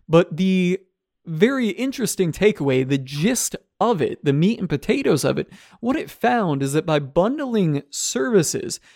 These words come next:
consumers allocate value around the services. So this, this is incredibly difficult to say here, but let's say that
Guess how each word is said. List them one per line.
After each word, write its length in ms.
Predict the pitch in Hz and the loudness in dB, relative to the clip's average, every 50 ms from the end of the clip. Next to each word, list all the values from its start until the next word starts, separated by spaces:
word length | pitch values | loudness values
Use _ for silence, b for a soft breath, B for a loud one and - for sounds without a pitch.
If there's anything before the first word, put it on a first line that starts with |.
| b b b | b b b
consumers 840 | - 190 185 175 - - - - 262 311 320 285 233 185 156 139 143 - - | 0 0 0 0 0 -2 -4 -2 0 0 2 2 4 4 4 2 0 -2 -2
allocate 800 | - 165 180 208 220 220 208 - - 190 185 170 170 - - - b b b b b b b b b b b b _ _ _ _ - | 0 0 0 2 2 2 0 2 4 4 4 4 4 0 -4 -12 b b b b b b b b b b b b _ _ _ _ -12
value 800 | 156 139 147 170 202 233 226 196 180 190 127 143 135 135 147 - _ _ - | -4 0 4 4 4 4 4 2 0 0 0 -2 -2 -4 -6 -10 _ _ 0
around 760 | 151 151 147 151 170 175 180 180 175 175 175 170 165 147 156 - _ _ _ - | 2 2 4 4 4 4 4 4 4 4 2 2 2 0 0 -2 _ _ _ -4
the 120 | 151 151 | -4 -2
services. 460 | - - 185 175 160 139 - 131 117 | 0 2 2 2 2 0 -2 -4 -2
So 80 | - 175 | 0 2
this, 100 | 170 160 | 2 2
this 260 | 190 196 208 214 175 | 0 0 0 0 -2
is 120 | 208 190 160 | -2 -2 0
incredibly 760 | 180 165 151 - - - - 247 285 240 220 175 170 170 156 | -2 -2 -2 -6 -8 -6 -2 0 2 2 2 2 2 0 2
difficult 560 | 135 156 151 - 151 135 - 151 139 135 - | 2 0 -2 -2 -4 -4 0 2 2 2 0
to 100 | - - | -2 -8
say 300 | - - - 175 156 143 | -4 -2 0 2 2 2
here, 160 | - 131 131 | 0 -2 -4
but 160 | 127 139 156 - | -4 -4 -2 -2
let's 180 | 226 233 - | -4 -4 -4
say 400 | - - 220 220 214 214 202 190 185 b b b b b b b b b b | -2 0 2 2 4 4 2 2 0 b b b b b b b b b b
that 680 | b 170 143 156 156 156 156 156 151 156 - - - - | b 0 4 4 4 6 4 4 2 0 -2 -6 -14 -14